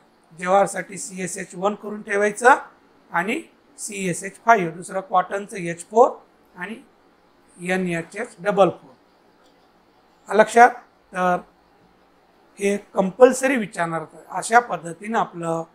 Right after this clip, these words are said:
हम्म, question paper बोर्डाचं असणार आहे.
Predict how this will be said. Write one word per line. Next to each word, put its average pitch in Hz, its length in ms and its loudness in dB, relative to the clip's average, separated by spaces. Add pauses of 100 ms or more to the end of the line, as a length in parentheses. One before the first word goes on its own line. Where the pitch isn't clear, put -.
(540)
हम्म, 175 260 -12 (260)
question - 400 2
paper 180 500 -2
बोर्डाचं 170 540 0
असणार 185 400 4
आहे. 226 560 6